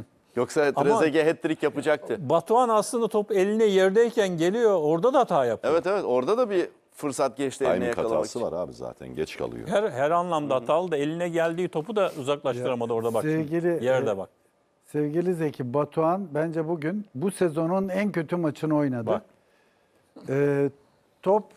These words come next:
Speaker 4: sekip de eline geldiği zaman zaten geç görüyor. Orada
Speaker 2: Evet.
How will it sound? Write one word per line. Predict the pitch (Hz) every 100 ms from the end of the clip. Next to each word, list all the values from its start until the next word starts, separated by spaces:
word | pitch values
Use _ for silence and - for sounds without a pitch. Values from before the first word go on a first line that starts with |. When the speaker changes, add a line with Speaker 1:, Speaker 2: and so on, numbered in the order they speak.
| -
Speaker 4:
sekip | - - 160 220 202
de | 190
eline | 165 170 165 156
geldiği | 151 151 147 214
zaman | 190 160 135 170 214 139
zaten | 156 151 156 151
geç | 147 143 -
görüyor. | 127 110 120 190 170
Orada | 160 151 160 160
Speaker 2:
Evet. | 156